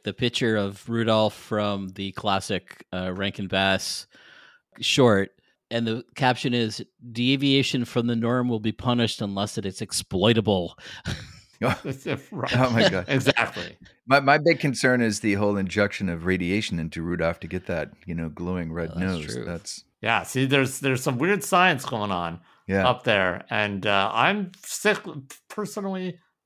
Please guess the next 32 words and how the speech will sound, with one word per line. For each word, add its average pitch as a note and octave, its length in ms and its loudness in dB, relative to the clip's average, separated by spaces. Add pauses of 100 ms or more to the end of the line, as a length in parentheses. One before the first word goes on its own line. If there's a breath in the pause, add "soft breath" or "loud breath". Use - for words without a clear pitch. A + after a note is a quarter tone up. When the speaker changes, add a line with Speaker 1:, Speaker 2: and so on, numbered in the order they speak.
(140)
Speaker 3:
I'm, C3+ 360 0
I'm A#2+ 200 -2
tired A#2 360 4
of G2 80 -8
saying G2+ 240 -2
I'm F2+ 120 -8
okay E2+ 240 -12
with - 180 -16
it. - 80 -14 (400)
Speaker 2:
<laughs> - 480 -10
Okay. G#2 460 0 (640 loud breath)
Speaker 1:
So D3+ 280 -2
in E3+ 180 0
that D#3+ 220 2
vein, D3 440 -2
Jeff, G#2+ 320 -6
can C#3+ 180 -2
you E3 120 -2
tell E3+ 500 0
our, B2 380 0
us B2 420 -6
and B2 100 -6
our A#2+ 140 -4
listeners C3 580 -6
who - 140 -4
you C#3 300 2
are E3+ 340 0
and A2+ 160 -4
what G#2 160 -6
you G#2 120 -8
do D#3+ 420 0
and F2+ 240 0